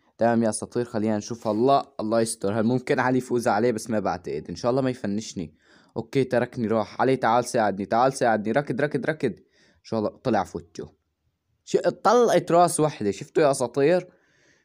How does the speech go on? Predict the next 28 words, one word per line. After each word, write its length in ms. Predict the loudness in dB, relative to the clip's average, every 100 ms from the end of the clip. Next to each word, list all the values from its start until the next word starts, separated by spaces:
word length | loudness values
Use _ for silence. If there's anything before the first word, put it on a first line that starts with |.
| _ -6
شفتوا 320 | -4 2 2
يا 60 |
أساطير؟ 380 | 2 0 2 2
ضربة 340 | 4 4 4 2
واحدة. 400 | 2 -2 -2 -4 -12 -14 0
فالله 360 | 4 6 6 6
يستر، 340 | 4 4 6
الروم 360 | 6 6 6 6
بين 340 | 6 6 4
حماس 560 | 2 4 4 4 2 2
من 120 | 4
أوله. 480 | 4 4 2 0 -4 -14 -20 -20 -2
تمام 260 | 0 2 2
يا 60 |
أساطير، 360 | -2 -2 -2 0
هلا 160 | 2
رح 160 | 0 -2
أحاول 420 | -4 0 2 2
آخذ 260 | -2 -2 -4
سلاح، 640 | -6 -2 2 2 0 -4 _ _ _ _ _
آخذ 220 | -4 -4 -4
شوتجن 360 | -2 -2 -2
وآخذ 300 | -2 -4 -6
جدار 380 | -6 0 0 0 -4 -6 -4
الحائط 640 | -4 -6 -8 -2 0 2 -2
الجلو 320 | -4 -2 0
يعني، 460 | 0 0 -2 -2 -6
التلج، 520 | -4 0 2 2